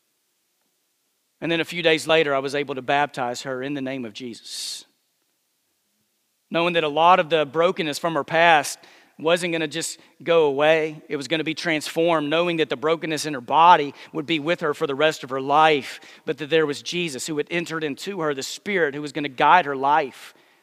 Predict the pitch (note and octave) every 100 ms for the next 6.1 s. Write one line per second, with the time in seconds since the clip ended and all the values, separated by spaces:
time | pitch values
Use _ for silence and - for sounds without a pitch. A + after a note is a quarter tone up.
0 | _ _ _ _ _ _ _ _ _ _
1 | _ _ _ - D3+ F#3+ - G3 E3+ D#3
2 | - G3 F#3+ D#3+ E3+ F3 - - F#3 F3+
3 | D#3+ - - F#3+ F#3+ F3 D3+ C3 C#3+ C3
4 | F3 F3+ D#3 D3 C#3+ E3+ D#3 C3+ A#2+ D3+
5 | D#3 F3 D#3+ C#3+ C#3+ E3 D#3+ A#2 G2 B1
6 | -